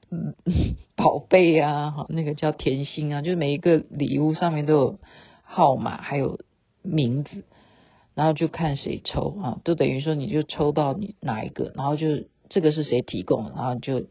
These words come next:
揭发，揭发答案是什么。然后嘉妍她自己送的礼物呢，她说因为她是网购的，到今天还没有到货，然后是什么东西呢？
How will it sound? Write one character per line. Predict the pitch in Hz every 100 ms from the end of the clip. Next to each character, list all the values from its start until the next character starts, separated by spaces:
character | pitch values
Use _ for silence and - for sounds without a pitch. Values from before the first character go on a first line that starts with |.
| _
揭 | - 139
发， | 139 131 127 135 -
揭 | 147 147
发 | 143 143 170 _ - - - _
答 | 135
案 | 135 - 147
是 | 139 143
什 | 127 90 -
么。 | 214 _ _ - _ -
然 | - 170
后 | 202 190
嘉 | 180 214 202
妍 | 196 160
她 | 147 170
自 | 165 170
己 | 143 117 - -
送 | 160 143
的 | 135
礼 | 117 139 -
物 | 139
呢， | 135 - - _ _
她 | - 180
说 | 185 190
因 | - 185
为 | 190 170
她 | 175 165
是 | 170 165 147 143 -
网 | 151 139 196 156
购 | - 151 131
的， | 95 - -
到 | 185
今 | 185 208
天 | 214
还 | 226 185
没 | 202
有 | 208
到 | 160 202 180 165
货， | 170 185 - - _ - - - - -
然 | - 160
后 | 196
是 | 196 190
什 | 175
么 | 139
东 | 147 160 180
西 | - 156
呢？ | 156 208